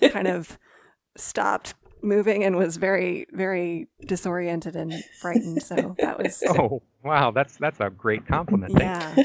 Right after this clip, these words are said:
Speaker 2: that was not one of the episodes that I was in, so it was very, so I hadn't heard that character before and was just like,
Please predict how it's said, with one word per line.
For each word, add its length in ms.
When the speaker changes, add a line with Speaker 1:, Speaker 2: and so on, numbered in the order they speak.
Speaker 2:
that 100
was 160
not 380
one 120
of 60
the 100
episodes 360
that 80
I 80
was 180
in, 320
so 180
it 100
was 240
very, 500
so 140
I 60
hadn't 220
heard 220
that 200
character 400
before 340
and 140
was 160
just 200
like, 260